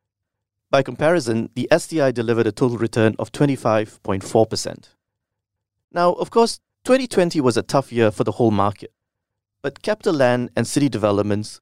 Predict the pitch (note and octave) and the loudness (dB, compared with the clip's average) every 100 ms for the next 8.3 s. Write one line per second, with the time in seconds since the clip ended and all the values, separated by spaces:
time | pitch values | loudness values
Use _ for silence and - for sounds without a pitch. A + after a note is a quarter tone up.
0 | _ - C#3+ F#3 - D3+ C#3 D3 C3 B2+ | _ -4 2 2 2 -2 -2 -2 0 0
1 | B2 C#3 - B2 B2 A#2+ A2 G#2 G2+ G#2 | 0 -4 -2 0 0 -4 -2 0 2 -2
2 | - _ _ - G3 E3+ - D3 C#3+ C3 | -6 _ _ -4 0 0 0 0 0 0
3 | - A#2 A2 A2+ _ _ - A2+ A#2+ D3 | -2 0 2 0 _ _ -4 -2 0 0
4 | D3+ - C3+ B2+ A2+ G#2+ G2+ G2+ A#2+ A#2+ | 0 -2 -2 0 0 -2 -6 -2 0 2
5 | G2 A#2+ - _ - A#2+ B2+ B2+ G#2+ A#2+ | -2 -6 -16 _ -6 -2 0 0 0 -2
6 | G2+ A2 G#2 G2+ - B2+ A2 - _ - | -2 0 0 0 4 2 2 -12 _ -10
7 | C3 - F#3 B2+ G#2 G2 G2+ - G#2 F#2 | -6 0 0 0 -2 -2 -4 -2 0 0
8 | - - | -2 -4